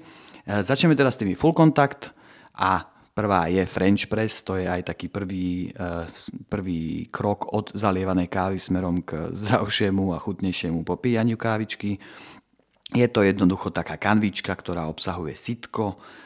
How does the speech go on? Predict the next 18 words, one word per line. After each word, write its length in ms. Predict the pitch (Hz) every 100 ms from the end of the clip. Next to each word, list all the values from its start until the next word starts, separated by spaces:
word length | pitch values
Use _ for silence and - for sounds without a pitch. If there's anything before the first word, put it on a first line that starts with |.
| -
Z 160 | 90 92
vrchu 320 | 101 - 190
sa 160 | 82
vlastne 640 | 85 82 - - 80 67 71
dá 320 | - 82 71
to, 240 | 69 67 - -
mm, 480 | 87 85 82 76 71
sitko 320 | - - 64
stlačiť 720 | - - 98 98 - 95 - - - - - _ -
a 100 | 87 87 87 87 85 85 - _ _ _ -
vlastne 320 | - - 82
tým 160 | - 87 -
oddelíme 560 | 92 90 90 85 76
tú 240 | - 85 -
tuhú 240 | 90 95
časticu 640 | - 80 - 87 - 80 -
od, 400 | 82 69 78
e, 20 | -